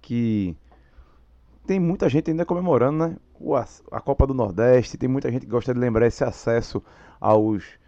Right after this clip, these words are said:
aos adversários, né, ao riva-, aos rivais. E tem um modo bem legal de deixar isso na cara de todo mundo. É você aí procurando o pessoal da De Placa,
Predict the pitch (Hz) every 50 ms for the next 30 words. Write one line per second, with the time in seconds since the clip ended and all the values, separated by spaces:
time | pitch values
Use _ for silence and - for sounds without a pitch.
0 | _ _ _ _ _ - 131 131 143 131 135 131 127 120 - - 117 127 - 123
1 | 120 123 123 123 120 113 95 87 - - - 101 110 104 113 104 90 95 95 104
2 | 123 127 - - - - - - 208 202 175 147 156 165 165 151 120 147 202 233
3 | 285 349 311 190 143 131 135 139 147 180 170 - - 156 147 139 139 - - 196
4 | 185 - - 160 165 160 - 180 185 247 330 330 247 151 110 107 101 - _ _
5 | _ _ _ _ _ _ _ _ _ _ _ - - 151 170 196 196 - - 175
6 | 175 170 156 143 - - 170 - - 160 160 - - 165 - - - 143 139 123
7 | 127 123 123 127 233 269 - _ - 147 143 147 143 - - 180 214